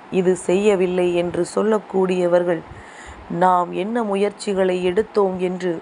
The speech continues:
ஒரு நாளும் நினைத்து பார்ப்பது கிடையாது. விடுகின்ற ஒவ்வொரு பொழுதையும் தனக்கான ஒரு விடியலாக உருவாக்கி,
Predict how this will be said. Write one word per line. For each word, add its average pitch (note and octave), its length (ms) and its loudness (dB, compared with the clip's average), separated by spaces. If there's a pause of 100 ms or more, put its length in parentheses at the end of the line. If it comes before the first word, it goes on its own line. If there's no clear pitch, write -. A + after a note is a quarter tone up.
ஒரு F3 220 2
நாளும் F3 440 0
நினைத்து G3 440 -4
பார்ப்பது F3+ 540 -2
கிடையாது. F3 560 0 (920)
விடுகின்ற F#3+ 640 0 (220)
ஒவ்வொரு G3+ 500 2
பொழுதையும் F#3 680 0 (220)
தனக்கான F3 800 0
ஒரு F3 220 -2
விடியலாக F3+ 800 0
உருவாக்கி, F3+ 680 -2